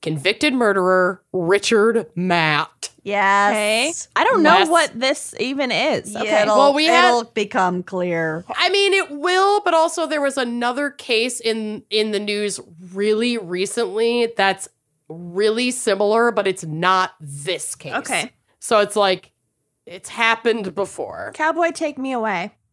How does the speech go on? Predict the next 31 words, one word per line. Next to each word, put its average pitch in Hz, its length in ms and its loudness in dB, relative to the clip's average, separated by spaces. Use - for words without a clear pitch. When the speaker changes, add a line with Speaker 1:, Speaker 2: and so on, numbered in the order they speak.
Speaker 1:
Richard 277 480 -2
was 226 160 -2
born 220 260 0
and 262 120 2
raised 208 280 2
in 180 120 -2
ups-, - 420 -4
upstate - 680 -6
New 349 140 -4
York, - 520 -12
just 226 260 -2
outside 269 440 2
of 320 140 0
Buffalo. 160 640 -2
And 214 180 0
Richard 233 280 2
was 220 180 0
a 165 240 0
real 277 480 4
piece 370 340 0
of 330 60 0
work 302 480 0
from 262 280 -4
the 254 100 0
beginning. 233 560 0
Speaker 2:
Yeah. 208 200 -10
Speaker 1:
Probably 202 380 2
because 214 320 0
his 208 120 -8
dad 254 360 0
was 277 140 -4